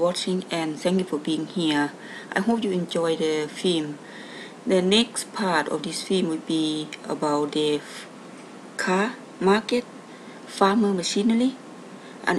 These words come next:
it's very cool, very good looking <laughs> machinery,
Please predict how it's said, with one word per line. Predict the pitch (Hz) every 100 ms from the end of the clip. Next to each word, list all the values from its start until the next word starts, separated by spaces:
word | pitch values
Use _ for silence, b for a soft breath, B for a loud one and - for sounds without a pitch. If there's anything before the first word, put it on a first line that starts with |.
| 175
it's | - 208
very | 196 175 -
cool, | - 180 147 - -
very | 180 175 - 156
good | 160 - - - - - - -
looking | 180 170 160 170
<laughs> |
machinery, | 196 - 180 156 160